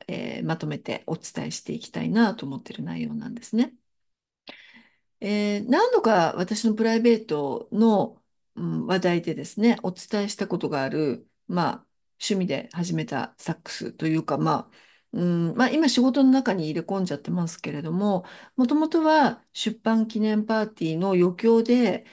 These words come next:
みんなを驚かしたくって、ゼロからの音楽経験でサックスを吹くってことを選んで、まあ、やったわけですよ。で、今年で六年になるんですけれども、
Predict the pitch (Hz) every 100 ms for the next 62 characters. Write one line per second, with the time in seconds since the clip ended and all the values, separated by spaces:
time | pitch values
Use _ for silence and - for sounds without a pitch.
0 | _ 202 214 233 214 196 170 170 202 208
1 | - 220 175 - - 175 165 - - _
2 | - 180 185 170 - 131 127 - _ _
3 | _ 240 294 247 185 180 180 175 - 175
4 | 165 - 139 151 214 214 180 - _ -
5 | 185 - - 147 - - - 143 143 -
6 | - 160 139 135 - - _ _ 180 202
7 | - 175 170 - 226 - - - _ _
8 | _ _ - 208 208 214 208 214 214 202
9 | 190 180 180 175 170 156 139 151 147 143
10 | 139 156 - - 135 - 208 277 -